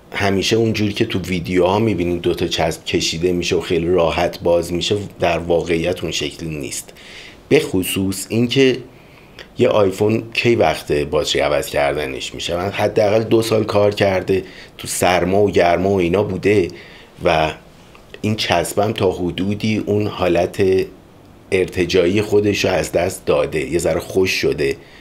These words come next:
و پاره می‌شه. یا آیفون نو رو خیلی راحت، معمولاً آیفون نو رو هم چسبش رو بکشی راحت باز می‌شه،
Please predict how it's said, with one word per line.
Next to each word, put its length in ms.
و 80
پاره 400
می‌شه. 300
یا 100
آیفون 340
نو 300
رو 120
خیلی 320
راحت، 400
معمولاً 540
آیفون 360
نو 160
رو 120
هم 140
چسبش 380
رو 60
بکشی 400
راحت 260
باز 320
می‌شه، 240